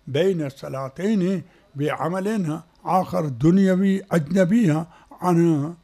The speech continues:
فعل الصلاة الأولى وفعل الصلاة الثانية. بعد هذا التمهيد قلنا بليغ أنه فف-، أفضل يزيد كما قلنا م-، هذا في جلستين سابقتين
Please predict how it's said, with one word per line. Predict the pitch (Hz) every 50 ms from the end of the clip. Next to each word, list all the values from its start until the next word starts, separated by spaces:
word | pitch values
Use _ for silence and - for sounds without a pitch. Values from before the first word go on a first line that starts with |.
| _ _ _
فعل | - - 165 160 156 156
الصلاة | 151 135 - - 135 131 139 135 131 - 143
الأولى | 139 135 151 175 196 208 202 190 185 196 202 196 202
وفعل | 160 143 131 - 170 156 135
الصلاة | 127 - - 151 131 127 131 131 -
الثانية. | - 131 - 139 127 123 117 113 110 104 98 85 69 _ _ _ _ _ _ _ _ _ _ _ _ _ _ _ _ _ _ _ _ _ _ - - - - - _ - 160
بعد | 160 185 208 220 202 175 180 180 170 165 - -
هذا | 156 160 180 185 180 175
التمهيد | 170 170 - 170 165 160 160 190 226 233 190 147 147 151 147 _ _ _ _ _ _
قلنا | - 196 208 214 196 175 170 151 127 - _ _ _ _ _ - -
بليغ | 151 160 175 190 190 175 156 143 139 - 151
أنه | 143 143 143 143 117 139 160
فف-، | 147 - - 185 180 180 180
أفضل | 185 190 - - - 165 143 143 143
يزيد | 151 135 - - 180 165 139
كما | - - 139 131 139 131 120
قلنا | - - 131 131 131 135
م-، | 127 127 139 135 - _ - - _ _
هذا | - 151 151 139 143
في | 135 - - 135
جلستين | 123 131 127 123 - - 135 123 - - 127 123 123
سابقتين | 120 - 139 131 123 127 131 - _ - 139 - 185 214 233 226 196 160 160 165